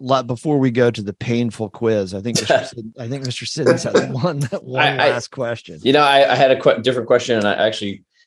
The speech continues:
Speaker 2: I wanted to end on a, a different note. And I, I, your last response made me think of it indifferently. Is like, it, it's easy to get in the doldrums about where education is, about where our society is. What, what, what, uh, in your s-, position and where you've come from, like, what gives you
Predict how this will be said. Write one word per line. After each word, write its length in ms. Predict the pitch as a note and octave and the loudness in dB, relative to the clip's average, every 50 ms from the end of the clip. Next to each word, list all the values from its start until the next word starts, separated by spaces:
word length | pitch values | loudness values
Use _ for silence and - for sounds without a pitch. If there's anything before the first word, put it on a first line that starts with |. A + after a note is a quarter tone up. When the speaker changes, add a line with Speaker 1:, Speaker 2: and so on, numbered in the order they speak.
| _ - | _ -4
Speaker 2:
I 60 | - | 0
wanted 220 | G#2+ A2 A2 A2 G#2 | 2 4 4 4 4
to 60 | F#2+ | 4
end 140 | F#2+ G2 G2 | 4 4 4
on 100 | G2+ F#2 | 2 2
a, 200 | F#2 F#2 F2+ D2 - | 2 0 -2 -2 -4
a 60 | - | -6
different 380 | - - G#2 G2 - F2 - - | -4 -4 -4 -4 -4 -6 -6 -2
note. 340 | E2+ G2 G2+ G#2 F#2+ - - - | 0 2 4 4 4 4 2 -4
And 140 | E2 F#2+ | -4 -4
I, 120 | F#2+ - - | -4 -4 -2
I, 180 | - E2 F#2 - - _ _ | 0 0 0 0 -2 _ _
your 240 | - G2 G2 G2+ G2 | -6 -2 2 2 4
last 380 | F#2+ F#2+ G2 G2 G2 G2 - - | 4 6 6 4 4 2 0 -4
response 400 | G2+ - - G2+ G2 G2 F#2+ F#2+ | -6 -4 -2 0 0 0 0 0
made 120 | G2 F#2+ | -2 0
me 100 | F#2 F2+ | 0 -2
think 220 | F2+ F2+ G2+ F2 - | -2 -2 -4 -2 -2
of 100 | F2 E2+ | 0 -2
it 180 | F2+ E2+ - - | -2 -4 -4 -10
indifferently. 520 | F2 F#2 F2 F2+ G#2 G#2 A2 - - F2 | -10 -8 -2 -2 -2 -2 -2 -2 0 2
Is 160 | F2+ F2+ E2+ F2 | 2 2 2 2
like, 200 | F2+ E2+ - - - - - - _ _ _ _ _ _ _ - | 2 0 0 -6 -18 -20 -20 -20 _ _ _ _ _ _ _ 0
it, 140 | G#2+ F2 - | 2 2 4
it's 180 | - A2+ A2+ - | 2 0 0 2
easy 240 | A2+ A#2 A2 A2 A#2+ | 0 0 2 2 2
to 80 | A2 A2 | 4 4
get 180 | F2+ A2+ - | 4 4 4
in 140 | - G#2 G#2+ | 4 2 2
the 120 | G#2 G2 | 2 2
doldrums 840 | F#2 E2+ A2 G#2 G2+ G2 F2+ F#2+ G2 F#2 F2+ F2+ F2+ F2 - - - - | 2 4 4 6 4 4 4 2 0 0 0 -2 -6 -8 -10 -14 -12 -12
about 500 | - F2 E2+ F#2 F2+ F2+ E2+ - - - _ - | -10 -4 0 2 2 2 2 0 -2 -10 _ -2
where 260 | F#2+ F#2+ F#2 F2+ E2 | 2 4 4 6 4
education 540 | F2+ E2+ - - - G2+ G2 F#2 - F#2+ F2+ | 2 0 -2 -4 -4 -4 -2 -2 -2 -2 0
is, 360 | F2+ F2+ F2 E2+ - - - - | 0 0 -2 -2 -6 -8 -8 -8
about 340 | E2+ E2+ F#2 F2+ - - - | -4 2 2 2 2 2 0
where 200 | F#2 G2 F#2+ F2+ | 4 4 6 6
our 100 | F2 F2+ | 6 4
society 520 | F2 - F2+ - - G2 G2 G2 F#2+ F#2+ F2+ | 2 -2 -4 0 4 4 4 4 4 4 2
is. 160 | F2 E2+ - | 0 0 -2
What, 120 | G#2 - - | -6 -4 0
what, 260 | G#2+ B2+ C#3 - - - | 2 2 2 0 0 2
what, 240 | A2+ B2 B2 - _ _ _ _ _ _ _ - | 2 2 2 2 _ _ _ _ _ _ _ 2
uh, 120 | G#2+ G2 - - _ - | 2 2 0 -2 _ -2
in 140 | - A2 A2 | 0 2 4
your 200 | G#2+ A2+ A2+ A2+ A2+ | 6 4 4 2 0
s-, 240 | - - - - _ _ | -6 -12 -12 -14 _ _
position 400 | - A2 G2 A#2 A#2+ - B2 G#2 | -8 -2 2 2 2 4 4 2
and 220 | G2 G2 F#2 F2 | 2 2 0 2
where 120 | F2 G2 G#2 | 2 4 4
you've 280 | G#2 G2 F#2+ E2 - - | 4 2 0 -4 -8 -6
come 200 | - - A2+ A2+ | -2 -2 -2 0
from, 260 | A2+ - G2 F2+ F2 | 0 0 0 0 0
like, 120 | E2+ F2 | -2 -2
what 180 | F2 A2 A#2 A#2 | 0 -2 -2 0
gives 200 | A#2 A#2 G#2+ F#2+ | -2 -4 -4 -4
you 340 | F#2+ F#2+ F#2 F2 F2 F2 | -4 -2 -2 -2 -2 -4